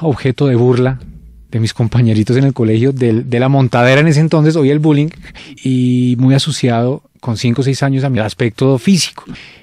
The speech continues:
Y obviamente, pues, cuando se me burlaban los compañeritos, yo no,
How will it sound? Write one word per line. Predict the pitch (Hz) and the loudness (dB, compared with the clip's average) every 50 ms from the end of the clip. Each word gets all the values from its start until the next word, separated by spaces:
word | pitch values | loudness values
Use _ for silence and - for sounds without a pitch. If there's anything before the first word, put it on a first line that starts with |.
| _ - | _ 0
Y | 139 | 2
obviamente, | 135 143 156 160 156 135 156 | 4 4 4 4 2 2 2
pues, | 147 156 - | 0 0 0
cuando | 147 127 117 104 | 0 0 0 0
se | 113 | 2
me | 120 | 2
burlaban | 113 113 113 104 113 110 123 139 | 2 2 2 0 0 0 0 0
los | 151 139 | 0 0
compañeritos, | - 151 123 - 117 107 104 101 95 104 117 135 147 147 - 165 160 156 160 160 165 160 139 - - 110 | -2 -4 -4 -2 -2 -2 -2 0 0 2 2 2 2 0 0 -2 -2 0 0 -2 -2 -4 -6 -10 -14 -12
yo | 110 107 113 110 110 117 | -6 -2 0 0 0 0
no, | 123 123 131 131 131 131 131 131 127 127 135 | 0 0 0 2 2 2 2 2 2 0 0